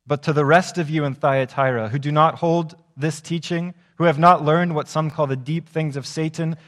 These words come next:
to you I say, I do not lay on you any other burden, burden." So Jesus is equating Jezebel's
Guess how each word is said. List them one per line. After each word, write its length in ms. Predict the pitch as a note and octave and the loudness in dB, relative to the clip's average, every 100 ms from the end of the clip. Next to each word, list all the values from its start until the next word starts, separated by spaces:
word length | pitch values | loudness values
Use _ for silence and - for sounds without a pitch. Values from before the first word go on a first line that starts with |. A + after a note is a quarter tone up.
| _ | _
to 100 | - | -6
you 240 | D3+ G#3 F#3+ | 0 6 8
I 160 | D#3 | 8
say, 460 | C#3 - C3 B2+ B2 - - | 4 -2 0 0 -4 -10 -4
I 100 | B2+ | -4
do 160 | C#3 | -2
not 300 | C#3+ D3+ E3 | 4 4 6
lay 140 | D3 C#3+ | 2 0
on 160 | C#3 | 0
you 160 | C#3 C#3 | 0 -2
any 320 | C3+ D3+ D#3+ | -2 -2 -2
other 240 | C#3 C#3 B2+ | -2 -4 -4
burden, 440 | B2 A#2 G#2+ G2 _ | -4 -6 -8 -12 _
burden." 460 | C3+ C3 G#2 G2 - _ _ _ _ _ _ _ _ _ _ _ _ _ _ _ _ _ _ _ _ _ _ _ _ _ _ _ _ _ _ | -6 -4 -6 -12 -16 _ _ _ _ _ _ _ _ _ _ _ _ _ _ _ _ _ _ _ _ _ _ _ _ _ _ _ _ _ _
So 100 | C#3+ | -6
Jesus 340 | C3+ A3+ C4 A3 | -2 -2 -2 -2
is 140 | D3+ | -4
equating 760 | B2+ - D#3+ F3 E3+ C3 B2 A#2+ | -6 -2 2 4 4 0 -2 2
Jezebel's 680 | D3+ D#3+ D3 C#3 B2+ A2+ | 2 2 2 2 2 -4